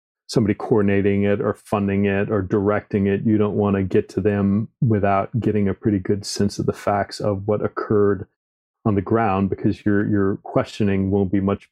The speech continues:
better if you have the ability to ask questions about facts and documents and evidence that you can put in front of somebody so they can't, you know, hedge around something or say they don't remember. So if they're faced with a witness saying, you know, "I spoke to so-and-so on this date on, you know, at the Willard Hotel the night before, and they said this"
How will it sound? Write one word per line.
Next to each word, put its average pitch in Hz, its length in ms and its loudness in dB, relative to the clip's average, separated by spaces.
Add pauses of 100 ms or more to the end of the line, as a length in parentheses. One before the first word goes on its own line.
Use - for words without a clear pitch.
better 98 440 0 (400)
if - 160 -4
you 107 100 4
have 101 220 -2
the 101 100 0
ability 98 380 0
to - 140 -10
ask 104 200 -6
questions - 500 -2
about 101 280 -2
facts 98 540 -4
and 98 180 -2
documents 98 560 -2
and 104 160 -2
evidence 101 440 -2
that - 180 -4
you - 60 -16
can 104 120 -2
put 104 180 -4
in 104 60 -4
front 104 240 -2
of 95 60 -2
somebody 101 320 -2
so 107 180 -2
they 98 120 2
can't, 104 440 -4
you 110 80 0
know, 98 220 -2 (380)
hedge 101 220 0
around 98 280 0
something 98 340 -4
or 95 60 -2
say 107 180 0
they 98 160 2
don't 98 200 0
remember. 95 440 0
So 101 180 -2
if - 140 -6
they're 98 100 0
faced - 340 -2
with 98 100 0
a 92 60 0
witness 98 500 -2
saying, 101 340 -2
you 98 80 0
know, 98 180 -2 (380)
"I 104 140 2
spoke - 380 0
to 107 140 -2
so-and-so 107 520 0
on 92 160 -2
this 98 200 -2
date 135 420 2
on, 101 420 0
you 113 100 2
know, 95 120 0
at 98 120 -4
the 113 80 0
Willard 98 260 0
Hotel 110 460 0
the 101 80 0
night 98 200 -4
before, 135 340 2
and 98 100 0
they 98 80 0
said 95 240 -4
this" 123 380 2